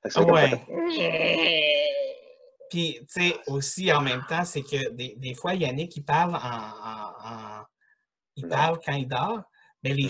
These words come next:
Speaker 2: choses qu'il dit, ça peut être vraiment intense. <laughs>
Speaker 1: Ferme ta gueule, sinon je vais te tuer.
Speaker 2: Ah non, non, à un moment donné, ce qu'il a dit, c'était genre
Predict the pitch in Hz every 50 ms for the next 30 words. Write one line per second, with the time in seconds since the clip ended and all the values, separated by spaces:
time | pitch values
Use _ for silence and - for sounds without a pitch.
0 | - 185 202 214 233 - - - - 170 143 127 131 131 131 165 196 208 - -
1 | 139 123 - 143 131 131 139 120 123 127 117 117 123 120 120 123 127 139 143 139
2 | 123 113 - - 123 117 127 139 147 147 - - 127 - 175 156 - - 233 -
3 | - 262 240 - 254 226 - _ _ _ _ _ _ _ _ _ _ - 143 _
4 | _ _ _ _ _ _ _ _ - 69 76 80 - 92 90 92 98 110 120 123
5 | 120 113 101 90 - - 92 92 98 87 87 92 92 87 - - - - 104 104
6 | 104 104 95 - - _ _ _ _ _ - 247 269 285 294 294 311 302 247 208
7 | - 175 180 180 175 180 196 214 240 254 226 214 202 208 247 294 - - - -
8 | 175 165 160 156 208 254 247 - 208 160 - - 190 196 190 196 196 196 214 226